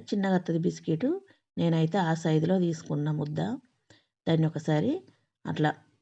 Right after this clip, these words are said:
బాల్ లాగా చేసుకొని మనం అరచేతిలో వేసి అట్లా అనుకుంటే మనకు బిస్కెట్ అన్నది తయారవుతుంది. చూడండి, అట్లా అనుకున్నాక ఒకసారి అట్లా అనుకుంటే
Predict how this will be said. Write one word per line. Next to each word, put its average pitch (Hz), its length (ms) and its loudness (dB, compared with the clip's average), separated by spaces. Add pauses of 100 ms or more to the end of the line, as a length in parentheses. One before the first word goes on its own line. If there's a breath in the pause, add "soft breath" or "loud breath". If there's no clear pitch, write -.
(160)
బాల్ 160 300 4
లాగా 151 260 2
చేసుకొని 160 600 0 (560 soft breath)
మనం 156 240 2
అరచేతిలో 160 520 2
వేసి 151 240 0
అట్లా 139 260 -2
అనుకుంటే 156 500 -2 (720)
మనకు 147 280 -2
బిస్కెట్ 160 420 -2
అన్నది 151 320 0
తయారవుతుంది. 160 720 0 (2000)
చూడండి, 156 380 0 (180)
అట్లా 180 200 -4
అనుకున్నాక 165 500 -2
ఒకసారి 160 400 -4
అట్లా 160 180 -8
అనుకుంటే 165 440 -6